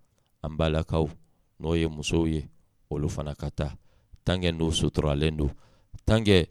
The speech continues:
n'u ma masiri k'u la, tant que n'u ma kasajala k'u la,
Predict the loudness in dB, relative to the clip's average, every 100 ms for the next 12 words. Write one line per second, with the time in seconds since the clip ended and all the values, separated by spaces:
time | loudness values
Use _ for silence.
0 | -8 -4 0 2 0 0 -2 -2 -4 0
1 | 2 4 2 -2 _ _ 0 0 4 2
2 | 2 -2 -2 -2 -2 0 2 2 2 2
3 | 2 2